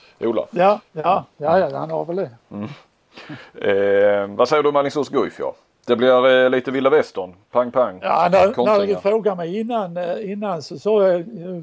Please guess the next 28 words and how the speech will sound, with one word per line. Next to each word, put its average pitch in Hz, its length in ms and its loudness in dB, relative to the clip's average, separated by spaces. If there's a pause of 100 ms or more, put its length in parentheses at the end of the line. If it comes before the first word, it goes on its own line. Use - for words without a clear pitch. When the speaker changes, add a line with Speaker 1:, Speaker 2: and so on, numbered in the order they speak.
(160)
Speaker 2:
att 160 320 -18 (120)
Alingsås 180 460 0
skulle 139 200 -6
vinna. 170 380 -2 (580)
Men 180 140 0
efter 208 260 2
att 151 60 2
ha 160 60 -2
sett 226 280 0
guif 226 320 -2
sista 220 340 -4
matchen 165 680 -4
så 139 240 -8
tror - 280 -4
jag - 80 -2
det 202 80 -2
kan 190 180 -4
bli 196 140 0
rätt 180 200 0
tufft 196 280 0
för - 120 -12
dem. - 160 -8 (180)
Speaker 1:
Mm. 87 320 -18 (520)
Speaker 2:
Eh, 147 480 0
den 202 220 2
är 185 160 2
helt 165 320 -6
öppen. 156 320 -10